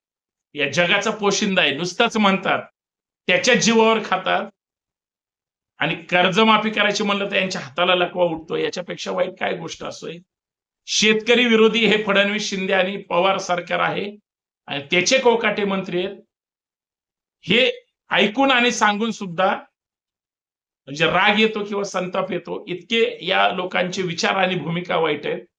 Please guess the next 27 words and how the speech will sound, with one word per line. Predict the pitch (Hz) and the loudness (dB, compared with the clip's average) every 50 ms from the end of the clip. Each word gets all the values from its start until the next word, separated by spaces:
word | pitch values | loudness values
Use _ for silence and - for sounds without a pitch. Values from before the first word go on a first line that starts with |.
| _ _ _ _ _ _ | _ _ _ _ _ _
यांचा | 131 147 170 175 175 - 185 | -4 -2 -2 -2 -4 -6 -8
करावा | - - - 156 156 170 190 208 220 214 214 | -8 -6 -2 0 2 4 4 4 4 2 2
तेवढा | 214 208 196 190 190 | 0 -2 0 0 0
निषेध | 185 180 170 - - 175 170 - | 0 0 -2 -4 -6 -8 -10 -8
कमी | - 165 160 160 | -10 -8 -6 -6
आहे, | 156 143 143 160 180 202 214 _ _ _ _ _ _ _ _ _ _ _ _ _ | -6 -6 -8 -10 -14 -16 -18 _ _ _ _ _ _ _ _ _ _ _ _ _
बेताल | 139 135 151 175 180 180 214 220 214 208 | -12 -4 0 0 0 2 2 2 2 2
वक्तव्य | 196 185 - - - 175 170 165 | -2 -4 -6 -4 -4 -4 -2 -2
आहे. | 160 143 143 175 190 - _ _ _ _ _ _ _ | -2 -2 -4 -8 -12 -14 _ _ _ _ _ _ _
खरंच | - - 196 208 220 214 214 _ _ _ _ _ _ | -4 -2 0 0 0 -2 -6 _ _ _ _ _ _
अशांचं | - 143 - - 170 165 170 180 | -10 -8 -4 -4 -4 -4 -6 -12
कुणीही | - _ 175 160 165 170 | -10 _ -6 -6 -6 -6
समर्थन | 160 - 151 147 147 147 - - 143 139 | -6 -8 -8 -8 -8 -8 -8 -10 -12 -12
करू | 131 147 139 131 | -12 -14 -14 -12
नये. | 120 117 113 110 _ _ _ _ _ _ _ - | -12 -14 -14 -16 _ _ _ _ _ _ _ -2
जय | - 160 | -2 0
महाराष्ट्र. | 165 160 139 143 135 127 - - - - _ _ _ _ _ _ _ _ _ _ _ _ _ _ _ _ _ _ _ _ _ _ _ _ _ _ _ _ _ _ _ _ _ _ _ _ _ _ _ _ _ _ _ _ _ _ _ _ _ _ _ _ _ - | 0 0 -2 -2 -4 -6 -8 -14 -18 -20 _ _ _ _ _ _ _ _ _ _ _ _ _ _ _ _ _ _ _ _ _ _ _ _ _ _ _ _ _ _ _ _ _ _ _ _ _ _ _ _ _ _ _ _ _ _ _ _ _ _ _ _ _ -2
आणि | 147 170 180 175 - - _ - | 0 0 0 -2 -6 -12 _ 0
तरी | 190 202 220 | 2 2 2
सुद्धा | 214 - 214 180 - 220 | 2 0 -2 0 2 2
अजित | 202 - - 214 208 | 2 2 0 -4 -4
पवार | - 190 185 190 190 190 190 185 175 165 | -4 -2 0 2 2 2 0 -2 -4 -4
जर | 160 180 185 | -6 -6 -6
पाठीशी | 180 - - 160 - 170 170 - 180 | -4 -2 -4 -4 -4 -4 -8 -8 -6
घालणार | 160 160 160 156 156 160 160 156 | -2 0 0 0 0 -2 -2 -2
असेल, | 147 147 - 185 190 - | -4 -4 -6 -8 -10 -8
तर | - | -10